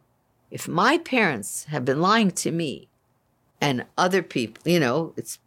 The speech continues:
typical of uptight folks. They're uptight, but they're doing all that stuff. Didn't make a lot of sense, but that's all right. These uptight people who were gonna lie about sex, he says,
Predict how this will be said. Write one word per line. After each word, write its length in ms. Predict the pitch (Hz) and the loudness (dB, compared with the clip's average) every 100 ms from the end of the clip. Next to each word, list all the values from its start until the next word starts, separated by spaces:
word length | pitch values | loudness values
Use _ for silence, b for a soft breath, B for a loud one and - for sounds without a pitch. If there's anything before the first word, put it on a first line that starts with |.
| _ 151 _ - | _ -20 _ -2
typical 580 | 302 294 196 156 160 180 | 0 2 2 2 4 2
of 340 | 127 143 135 b b b _ - | 0 -4 -14 b b b _ 0
uptight 600 | 190 190 - - 135 139 - _ _ _ - | 2 2 -2 0 0 0 -8 _ _ _ -16
folks. 640 | - 156 139 147 - - _ _ | -2 2 2 0 -6 -8 _ _
They're 180 | 147 135 | 0 2
uptight, 520 | 190 202 - 185 233 | 4 2 2 0 2
but 140 | - 165 | 0 2
they're 120 | 156 | 2
doing 280 | 147 165 190 | 2 2 4
all 200 | 226 247 | 2 4
that 220 | 269 285 | 2 0
stuff. 460 | - 294 330 330 - | -2 2 2 2 0
Didn't 280 | 139 156 | 0 2
make 180 | 180 226 | 0 2
a 60 | 254 | 2
lot 260 | 269 294 | 4 2
of 60 | 339 | 0
sense, 380 | - 359 359 330 | 0 2 2 0
but 200 | 196 170 | -2 0
that's 260 | 131 127 | 0 0
all 80 | - | -4
right. 220 | - - - B B B B B B B B - | -6 -8 -14 B B B B B B B B 2
These 260 | 190 165 151 | 4 4 4
uptight 540 | 233 240 - 220 202 - | 2 2 2 2 2 0
people 440 | 233 208 202 196 | 0 2 2 4
who 140 | 170 | 2
were 140 | 135 107 | 2 0
gonna 260 | 120 82 | -2 -4
lie 300 | 110 170 233 | -2 2 4
about 400 | 220 196 165 165 | 4 2 0 0
sex, 560 | - - 147 143 - - | 0 4 4 2 -4 -10
he 200 | 160 160 | -4 -2
says, 300 | - 147 | 0 -2